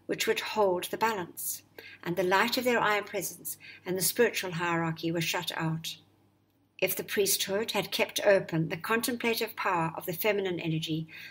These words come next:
the continent would not have sunk. The same for Atlantis. The same earnest and sincere individuals re-embodied on Atlantis and endeavoring to bring forth the cosmic activity of invocation and contemplation.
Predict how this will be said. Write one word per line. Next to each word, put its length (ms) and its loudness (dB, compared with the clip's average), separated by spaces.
the 60 -8
continent 680 -2
would 120 0
not 300 0
have 120 -4
sunk. 440 0
The 80 0
same 420 4
for 140 -2
Atlantis. 720 -2
The 80 -4
same 560 6
earnest 520 4
and 160 -2
sincere 440 2
individuals 720 -2
re-embodied 640 4
on 140 2
Atlantis 600 -4
and 160 2
endeavoring 560 4
to 140 0
bring 300 0
forth 420 4
the 80 -6
cosmic 420 -4
activity 640 -4
of 200 -4
invocation 760 -2
and 140 -20
contemplation. 800 -2